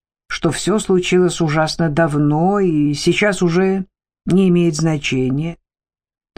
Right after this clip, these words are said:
Поэтому я решила написать вам, как вы просили. Ведь Элиза Мейкпис возвращалась навестить мою маму. Всего один раз.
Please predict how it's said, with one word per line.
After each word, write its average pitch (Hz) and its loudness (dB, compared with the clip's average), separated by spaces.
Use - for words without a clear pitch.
Поэтому 240 2
я 226 2
решила 190 0
написать 147 -2
вам, 185 -2
как 143 -4
вы 151 0
просили. 175 -4
Ведь 180 2
Элиза 247 2
Мейкпис 196 0
возвращалась 214 -2
навестить 170 0
мою 156 0
маму. 110 -4
Всего 208 0
один 196 0
раз. 117 -6